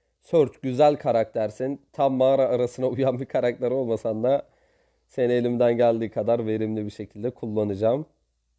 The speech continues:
Aha, aha, öldü o. Vallahi öldü. Çok güzel. Seni de al-, ya ne yaptım ben? Ne yaptım ben? Niye böyle bir şey yaptım ki arkadaşlar?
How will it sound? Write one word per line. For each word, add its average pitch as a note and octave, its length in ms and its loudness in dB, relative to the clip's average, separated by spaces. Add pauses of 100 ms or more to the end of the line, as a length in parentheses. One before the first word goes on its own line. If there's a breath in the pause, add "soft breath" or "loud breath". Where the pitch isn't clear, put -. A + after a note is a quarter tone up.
(1120)
Aha, E3+ 260 0 (280)
aha, F#3 280 -4 (160)
öldü B2+ 260 -2
o. B2 220 0 (440)
Vallahi A#2 340 0
öldü. A#2 420 -2 (480)
Çok - 260 -10
güzel. A2 360 -2 (760)
Seni C3 260 -6
de C#3+ 60 0
al-, D3 300 2
ya C3 280 2
ne B2 120 0
yaptım D3 440 -2
ben? A#2+ 180 -6 (400)
Ne E3+ 60 -6
yaptım G#3 400 -8
ben? B2 160 -8 (580)
Niye E3 220 0
böyle A2 220 0
bir G#2+ 40 -10
şey - 140 -4
yaptım C3 300 -6
ki A2 100 -8
arkadaşlar? - 560 -12